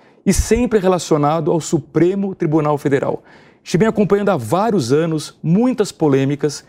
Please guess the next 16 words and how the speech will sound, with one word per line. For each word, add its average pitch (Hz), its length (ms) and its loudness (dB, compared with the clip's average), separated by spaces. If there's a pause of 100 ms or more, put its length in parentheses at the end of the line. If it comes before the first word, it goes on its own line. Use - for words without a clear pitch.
(280)
envolvendo 156 480 2
muitos 175 580 2
ministros, 151 500 0
talvez 185 320 0
o 151 80 -2
símbolo 165 480 0
disso 135 240 -2
seja 202 300 0
o 170 40 0
Alexandre 139 360 -2
de 120 80 -4
Moraes, 131 380 0
mas 131 240 -2 (240)
não 139 220 0
só 127 200 0
ele. 135 320 0